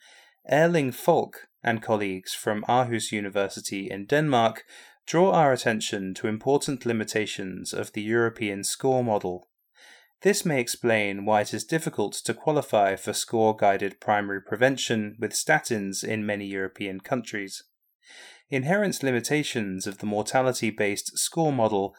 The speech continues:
are discussed, including the score prevention paradox,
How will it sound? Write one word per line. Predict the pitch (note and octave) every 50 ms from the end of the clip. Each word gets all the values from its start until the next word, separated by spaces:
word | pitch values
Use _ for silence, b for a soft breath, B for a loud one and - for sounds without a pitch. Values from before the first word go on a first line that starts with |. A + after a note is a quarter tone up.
| b b b b b -
are | A2+ A2+
discussed, | A#2 A2 - - - F3 D3 A2 - - - - - - _ _ -
including | - A#2 A2 A#2+ A#2 A2+ A2+ A2+ A2+
the | A2 G#2+
score | - - - - D#3 D#3 D3 -
prevention | - A#2+ A2 A#2 A2+ A2+ - - A#2+ A2 G#2
paradox, | - D#3 D#3+ E3 C#3+ A#2 G#2+ G2 - - - - - - - _